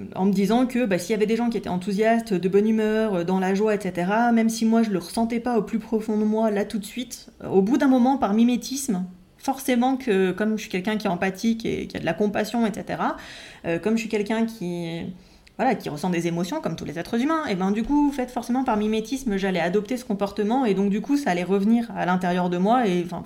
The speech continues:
et voilà, ça, ça a marché, quoi. Euh, une des autres choses que j'ai utilisées, alors je suis pas allée voir un médecin, euh, malgré, euh,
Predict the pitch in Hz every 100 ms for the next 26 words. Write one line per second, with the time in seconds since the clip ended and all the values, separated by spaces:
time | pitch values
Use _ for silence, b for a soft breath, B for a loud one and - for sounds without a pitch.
0 | - - - - - 156 156 - 160 165
1 | 170 - - - - B B B B B
2 | B B B - - - 247 254 262 269
3 | 269 262 226 190 190 190 - 208 208 202
4 | 240 269 240 - 190 - 190 226 226 226
5 | 220 196 185 202 226 - - 175 156 170
6 | 175 175 175 185 156